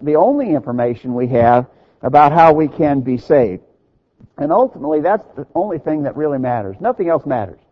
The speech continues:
Everything else is going to fade and pass away. The only thing that matters is whether I'm saved eternally or not.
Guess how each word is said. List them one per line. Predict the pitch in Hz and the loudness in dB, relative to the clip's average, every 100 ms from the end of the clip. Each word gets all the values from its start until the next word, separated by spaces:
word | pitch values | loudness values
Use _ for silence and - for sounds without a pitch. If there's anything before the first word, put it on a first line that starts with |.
| _ _ _ _ - | _ _ _ _ 2
Everything | 185 240 262 - 240 220 | 2 4 0 0 -2 2
else | 196 196 196 165 | 4 6 4 0
is | 135 | -8
going | - 165 147 | -4 -2 -2
to | 117 - | -6 0
fade | 180 196 196 | 2 4 2
and | 143 135 | -2 -6
pass | - 180 180 - | -2 0 0 -4
away. | 147 147 147 113 87 87 107 - _ - - _ _ _ _ _ _ _ _ _ _ | -2 4 4 2 -4 -10 -12 -18 _ -20 -20 _ _ _ _ _ _ _ _ _ _
The | - | 0
only | 185 262 | 2 2
thing | 208 | 0
that | 175 | -2
matters | 165 180 156 135 | 2 2 2 -2
is | 131 | -4
whether | 156 160 147 | 0 2 2
I'm | 143 139 | 2 -2
saved | - 147 139 | -2 -2 -2
eternally | 127 - 359 123 104 | -8 -6 -6 -6 -6
or | |
not. | 104 92 85 | -6 -8 -12